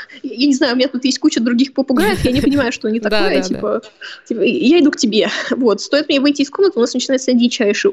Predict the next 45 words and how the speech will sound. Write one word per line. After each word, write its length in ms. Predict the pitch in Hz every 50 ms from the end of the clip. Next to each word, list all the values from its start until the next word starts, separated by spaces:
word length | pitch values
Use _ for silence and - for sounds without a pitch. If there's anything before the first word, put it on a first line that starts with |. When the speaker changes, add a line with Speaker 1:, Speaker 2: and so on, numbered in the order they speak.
| -
Speaker 1:
ор 220 | - 196 180 - -
на 100 | 202 185 185
весь 180 | 185 202 190
дом 260 | 185 196 190 190 190
просто. 420 | 190 214 202 - - - _ - - - - -
И 80 | - 214
это 200 | 233 269 294 254
банально 380 | 226 247 262 302 392 403 339 -
происходит 420 | 247 240 254 - - 302 311 311
уже 140 | 269 254 247
через 220 | - - 214 247 233
минуту, 300 | 247 247 302 330 - -
как 180 | - 226 - 262
я 100 | 233 220
вышла. 300 | 220 202 - - 185 190
То 80 | -
есть 120 | 202 - 233
вот 120 | 233 233
я 120 | 254 202 208
взяла 260 | 220 214 202 214 233
миски, 320 | 262 339 427 - - -
пошла 360 | - - - - - 233 214 202
им 60 | 214
еду 260 | 202 202 214 285 370
резать, 360 | - 269 254 202 196 202 - 220
и 20 |
начинается 520 | 220 214 - - 277 233 208 196 - - -
там 120 | - 214
у 20 | 214
меня 140 | 214 214
концерт. 440 | 214 - 226 247 - - 254 214 - -
Благо 320 | 208 214 240 294 311 320
у 40 | 277
нас 200 | 240 233 240 233
дом 340 | 220 247 262 254 214 196 196
деревянный, 580 | 196 226 220 240 240 294 440 480 453 339 254 233
как 140 | - - 220 226
бы 120 | 214 202
слышно 400 | 214 - - 330 - - 285 262
не 140 | 247 240 294 320
очень 200 | 240 - - -
хорошо, 420 | - - 139 - - - - -
но 100 | - -
все-таки 340 | - - - - - - -
слышно. 420 | - - 196 - - - - 127